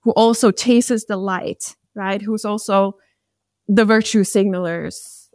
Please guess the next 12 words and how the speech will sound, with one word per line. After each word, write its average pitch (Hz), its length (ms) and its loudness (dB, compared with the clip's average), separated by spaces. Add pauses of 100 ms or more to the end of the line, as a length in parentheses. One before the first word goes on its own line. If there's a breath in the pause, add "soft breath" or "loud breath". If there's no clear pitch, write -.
and 180 420 -2 (460)
"I 202 120 2
fight 196 300 0
for 196 160 -4
the 170 120 -2
good." 165 400 -6 (160)
That 254 240 2
happens 262 640 0
because 220 420 -2
you, 233 220 -2 (140)
you're 233 180 2
not 233 260 2